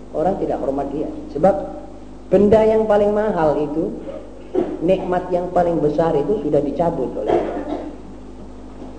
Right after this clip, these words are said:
Jadi nikmat akal itu juga ada umurnya. Kalau orang itu tidak syukur. Eh, bagaimana syukurnya orang mempunyai nikmat akal itu?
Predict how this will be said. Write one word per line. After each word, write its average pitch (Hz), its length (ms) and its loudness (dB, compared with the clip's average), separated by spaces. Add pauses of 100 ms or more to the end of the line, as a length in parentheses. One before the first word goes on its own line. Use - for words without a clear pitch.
(320)
Jadi 160 240 4
nikmat 202 320 4
akal 175 320 4
itu 165 240 2
juga 208 220 2
ada 170 400 2
umurnya. 180 500 2 (2250)
Kalau 147 400 4
orang 147 240 2
itu 185 60 0 (100)
tidak 104 160 -2
syukur. 135 240 -2 (1900)
Eh, 165 80 4
bagaimana 202 480 6
syukurnya 226 480 4
orang 196 240 4
mempunyai 170 320 0
nikmat 143 320 -4
akal 139 300 -2
itu? - 160 -10